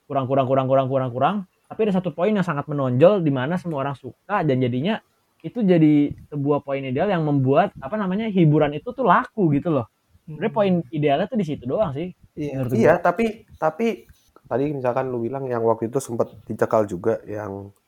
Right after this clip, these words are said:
Speaker 3: anak kecil, eh, bukan anak kecil, ya mungkin anak remaja lah, sama bapak-bapak gitu, yang jadi istri ketiga itu kan.
Speaker 2: Hmm.
Speaker 1: Heeh.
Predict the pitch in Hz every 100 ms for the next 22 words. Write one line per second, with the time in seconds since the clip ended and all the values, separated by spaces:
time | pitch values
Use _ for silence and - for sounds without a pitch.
0 | _ _ - 107 107 110 - 123 127 123
1 | 120 120 - _ _ - 101 101 104 98
2 | 101 98 98 117 - 107 101 117 127 120
3 | 127 123 117 104 101 98 110 92 90 -
4 | 95 98 104 101 95 95 95 95 - -
5 | 90 - 90 95 92 95 - 98 - 98
6 | 90 104 120 87 90 113 _ 139 139 185
7 | 180 196